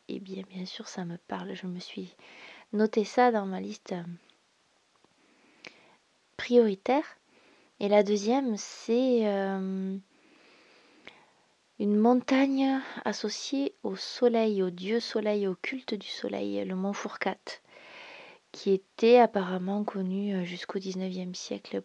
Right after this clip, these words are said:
pour être un haut lieu de célébration de l'astre solaire le, au moment du solstice, du vingt et un juin. Et, euh,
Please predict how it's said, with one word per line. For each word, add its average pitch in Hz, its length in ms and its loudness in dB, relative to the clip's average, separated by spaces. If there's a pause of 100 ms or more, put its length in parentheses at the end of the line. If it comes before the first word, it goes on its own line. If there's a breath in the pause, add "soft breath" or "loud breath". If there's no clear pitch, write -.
pour 190 220 -6
être 185 260 -8
un 185 240 -4
haut 226 200 0
lieu 214 520 0 (720 loud breath)
de 190 80 0
célébration 185 880 -2
de 226 160 -4
l'astre 180 640 -6
solaire 202 580 -4
le, 180 480 -6
au 202 120 -10
moment 185 280 -2
du 208 100 0
solstice, - 640 -6 (260 soft breath)
du 185 100 -8
vingt 180 300 -8
et 208 40 -6
un 185 200 -6
juin. 175 280 -8 (1300 loud breath)
Et, 220 280 6
euh, 202 1080 2